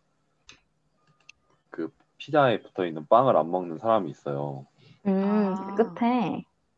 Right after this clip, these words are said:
Speaker 1: 아, 근데 빵 안 먹는 사람은 은근 많잖아요.
Speaker 3: 네.
Speaker 2: 네네.
Speaker 1: 그래서 근데 저는 빵을 좋아하거든요.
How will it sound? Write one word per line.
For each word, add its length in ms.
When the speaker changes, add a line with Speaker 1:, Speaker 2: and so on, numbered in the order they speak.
Speaker 1:
아, 100
근데 260
빵 200
안 100
먹는 280
사람은 460
은근 200
많잖아요. 840
Speaker 3:
네. 320
Speaker 2:
네네. 440
Speaker 1:
그래서 240
근데 160
저는 260
빵을 240
좋아하거든요. 720